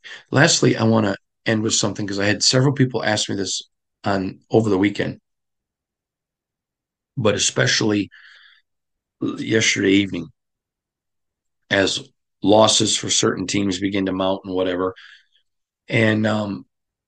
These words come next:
but then we were talking about A P and people wanting to know, "What do I think he has to do?" Keep the job. Well, I've said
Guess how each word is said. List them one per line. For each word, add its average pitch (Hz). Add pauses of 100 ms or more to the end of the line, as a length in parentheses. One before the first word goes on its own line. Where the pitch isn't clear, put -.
(200)
but 113
then 120
we 117
were 104 (340)
talking 120
about 101
A 98
P 92
and 87
people 104
wanting 98
to 92
know, 90 (120)
"What 113
do 151
I 120
think 107
he 92
has 90
to 123
do?" - (2000)
Keep 131
the -
job. 95 (260)
Well, 127
I've 117
said 156